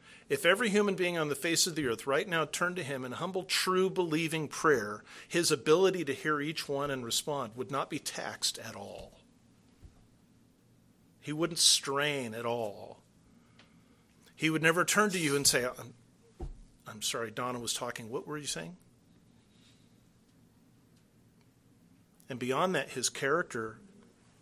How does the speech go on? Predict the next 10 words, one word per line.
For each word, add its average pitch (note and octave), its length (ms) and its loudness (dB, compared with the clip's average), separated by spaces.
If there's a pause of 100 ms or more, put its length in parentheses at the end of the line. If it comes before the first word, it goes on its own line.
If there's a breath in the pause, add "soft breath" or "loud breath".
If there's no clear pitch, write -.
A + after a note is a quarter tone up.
(260)
is B2+ 160 0
such, - 680 2 (1800)
and C3 100 -6
because C3 380 4
of C3 80 -2
his A#2 140 -2
grace C#3 460 2
and A#2+ 140 -4
his A2 160 -4
mercy, B2+ 540 -2